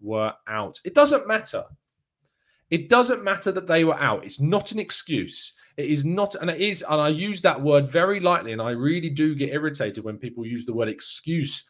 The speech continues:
sometimes in certain scenarios. But a five nil defeat and a three at the back with defending like we saw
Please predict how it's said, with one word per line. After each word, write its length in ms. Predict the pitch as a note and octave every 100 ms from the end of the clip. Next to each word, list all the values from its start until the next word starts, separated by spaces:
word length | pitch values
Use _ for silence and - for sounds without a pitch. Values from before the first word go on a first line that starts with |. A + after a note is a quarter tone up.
| _
sometimes 1000 | - - A#2 A2 G#2 G2+ E2 E2 G#2 - _ _ _ -
in 120 | A#2+
certain 400 | - C#3 C3 A#2+
scenarios. 840 | - A2+ G#2+ G2+ F2+ D#2+ - - _ _ _ -
But 120 | C#3+
a 40 | C#3+
five 440 | C#3+ A3+ C4 C#4
nil 160 | B3+ A#3+
defeat 640 | A3 F#3+ - D#3 F2 - _ _ _
and 80 | C#3
a 60 | C#3+
three 300 | C#3 G3+ A#3
at 60 |
the 80 | A3+
back 460 | A3+ C#3 E2+ - - _ -
with 140 | C#3
defending 400 | D3 F#3+ G#3+ A3
like 220 | G#3+ F#3
we 100 | F3+
saw 580 | E3 - G3 A2 D2 B2